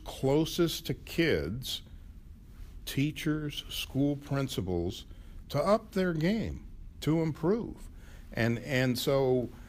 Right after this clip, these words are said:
I like to talk about this issue of capacity building because it's so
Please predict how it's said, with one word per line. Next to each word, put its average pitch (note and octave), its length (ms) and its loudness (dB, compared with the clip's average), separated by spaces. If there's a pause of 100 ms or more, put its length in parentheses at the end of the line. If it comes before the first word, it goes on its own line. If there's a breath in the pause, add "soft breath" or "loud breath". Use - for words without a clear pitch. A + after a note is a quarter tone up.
(300 loud breath)
I B2 180 6
like F#3+ 280 4
to F3+ 100 -2
talk D#3 460 2
about G2+ 460 2 (680)
this A2 280 2
issue C#3+ 480 4
of G#2 120 -2
capacity C3 720 0
building G#2 800 2 (440 loud breath)
because A#2 400 2
it's - 220 -4
so D3+ 840 2